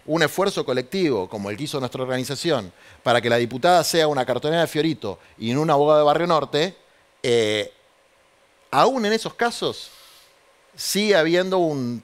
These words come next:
clasismo, un racismo tremendo en la política, que no se respeta el artículo sesenta y nueve de la Constitución,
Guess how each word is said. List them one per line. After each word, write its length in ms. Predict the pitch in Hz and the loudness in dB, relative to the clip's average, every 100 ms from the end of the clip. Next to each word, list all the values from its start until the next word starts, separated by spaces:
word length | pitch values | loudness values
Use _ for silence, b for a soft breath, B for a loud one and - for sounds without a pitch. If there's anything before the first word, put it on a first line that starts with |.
| _ | _
clasismo, 560 | - 113 - 175 160 151 | 0 0 0 -4 -4 -4
un 100 | 135 | -4
racismo 500 | 117 107 160 151 151 | -4 -4 -4 -2 -4
tremendo 400 | - 123 147 160 | -2 -2 -2 -2
en 80 | 127 | 0
la 80 | 120 | 0
política, 560 | 143 160 170 175 202 B B | 0 -2 -2 0 0 B B
que 100 | - | -4
no 60 | 127 | -2
se 100 | 135 | -2
respeta 280 | 120 143 143 | -4 -2 0
el 60 | 117 | 0
artículo 320 | 107 143 127 | -2 -4 -4
sesenta 280 | 107 117 123 | -4 -6 -4
y 60 | |
nueve 140 | 135 139 | 0 0
de 40 | |
la 80 | 127 | 0
Constitución, 720 | 123 - 135 143 190 156 107 | -2 -8 -10 -4 2 2 0